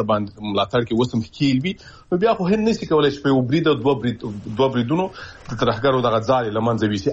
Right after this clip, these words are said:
البته په نړیواله کچه به اوس ځینې فشارونه وارد سي، ا،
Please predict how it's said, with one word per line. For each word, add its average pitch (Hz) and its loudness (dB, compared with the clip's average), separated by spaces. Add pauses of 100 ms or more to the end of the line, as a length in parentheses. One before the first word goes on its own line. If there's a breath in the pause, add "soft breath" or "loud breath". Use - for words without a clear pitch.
(120)
البته 185 0
په 190 -2
نړیواله 165 2
کچه 208 0
به 180 2
اوس 170 2
ځینې 156 2
فشارونه 120 2
وارد 101 0
سي، 220 -4
ا، 127 0